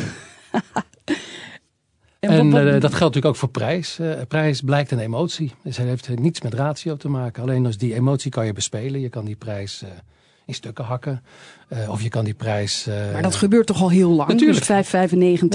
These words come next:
Speaker 1: dat
Speaker 2: Natuurlijk.
Speaker 1: voelt als veel minder dan zes.
Speaker 2: Natuurlijk. Maar er gaat ook heel veel goed in marketing. Anders hadden we niet allemaal een iPhone en een iPad, eh, en een B M W. Alleen nu kunnen we zien waarom het goed gaat. En veel belangrijker, waarom het fout gaat. Eh, dat, eh, eh,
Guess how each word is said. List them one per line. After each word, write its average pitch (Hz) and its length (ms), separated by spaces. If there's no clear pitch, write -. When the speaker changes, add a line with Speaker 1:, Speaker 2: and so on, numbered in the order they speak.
Speaker 1:
dat - 80
Speaker 2:
Natuurlijk. 147 160
Speaker 1:
voelt 208 260
als - 220
veel 196 180
minder 185 280
dan 165 140
zes. 165 240
Speaker 2:
Natuurlijk. 165 380
Maar 156 120
er 156 80
gaat 170 260
ook 151 180
heel 160 160
veel 127 100
goed 233 200
in 139 100
marketing. 117 360
Anders 147 140
hadden 139 200
we 131 60
niet 143 100
allemaal 135 280
een 151 60
iPhone 139 300
en 123 80
een 127 220
iPad, 135 460
eh, 127 200
en 127 80
een 120 100
B 120 40
M 123 220
W. 131 300
Alleen 139 220
nu 147 80
kunnen 131 200
we 110 60
zien 113 160
waarom 135 240
het 160 100
goed - 200
gaat. 113 220
En 175 100
veel 160 160
belangrijker, 131 580
waarom 104 220
het 92 100
fout 170 260
gaat. 117 340
Eh, 147 100
dat, 135 200
eh, 127 120
eh, 127 60